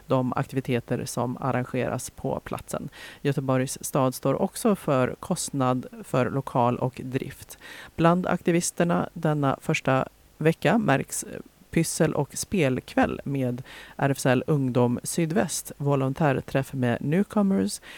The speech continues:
en queer filmkväll, bokcirkel för bögar och en förlossningsförberedande kurs för queera blivande föräldrar.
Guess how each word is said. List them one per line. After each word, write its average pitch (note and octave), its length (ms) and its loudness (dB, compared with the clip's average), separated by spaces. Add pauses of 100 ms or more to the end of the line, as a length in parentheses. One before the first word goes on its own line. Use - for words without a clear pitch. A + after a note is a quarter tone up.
(180)
en C3 320 2 (100)
queer C3 500 4
filmkväll, D#3+ 880 0 (300)
bokcirkel C#3+ 960 0
för B2+ 260 2
bögar D#3 600 4
och - 280 -4
en C3 380 2
förlossningsförberedande D3 1700 2
kurs - 380 0
för - 340 0
queera B2+ 500 4
blivande C3+ 580 -2
föräldrar. - 520 0